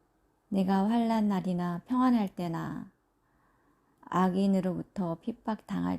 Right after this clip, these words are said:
때 항상 하나님께서 보호해 주시고 지켜주신다고 이렇게 성경에 약속의 말씀이 끊임없이 나오는데도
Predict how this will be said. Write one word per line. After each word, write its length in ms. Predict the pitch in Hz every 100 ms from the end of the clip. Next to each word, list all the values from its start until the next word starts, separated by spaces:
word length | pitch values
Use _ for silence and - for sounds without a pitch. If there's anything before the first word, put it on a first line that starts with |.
| -
때 400 | 170 165 - 196 - _ _ _ _ _ _ - -
항상 380 | 247 247 247
하나님께서 960 | 247 262 240 226 190 - 180 170 175 180 - _ _ _ _ _
보호해 480 | - 185 190 202 180
주시고 880 | - 190 - - - 170 170 180 196 - _ _ _ _ _ _ _ _ _ _ _ _ _ _ _ _ _ -
지켜주신다고 1200 | 208 - 226 208 - - 202 185 170 170 170 165
이렇게 560 | 175 175 - - 180
성경에 760 | 185 240 240 240 214 180 156 - - _ _ _ _ _ _ -
약속의 460 | 180 - 196 202
말씀이 840 | 190 170 170 - 185 170 175 170 175 - _ _ - - _ _ _ _ _
끊임없이 680 | 240 240 254 202 - - 180
나오는데도 1120 | 160 165 180 185 180 170 156 170 165 165